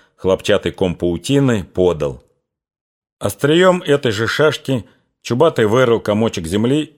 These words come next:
и, смешав его с паутиной и порохом, долго жевал.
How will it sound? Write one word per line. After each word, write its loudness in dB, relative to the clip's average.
и, -4
смешав -2
его 0
с -8
паутиной -2
и -4
порохом, 0
долго 0
жевал. -2